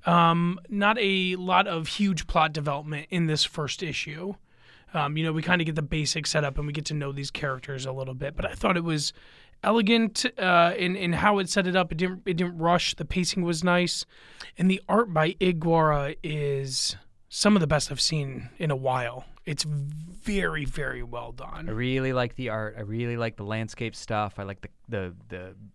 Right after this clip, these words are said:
Speaker 2: big views of castles. Uh, the,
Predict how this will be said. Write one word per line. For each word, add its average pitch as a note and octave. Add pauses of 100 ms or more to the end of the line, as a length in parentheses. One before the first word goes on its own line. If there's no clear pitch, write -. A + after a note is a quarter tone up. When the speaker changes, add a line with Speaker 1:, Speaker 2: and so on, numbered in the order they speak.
(180)
Speaker 2:
big G#2+
views A2
of G2
castles. G#2 (440)
Uh, G2+
the, A#2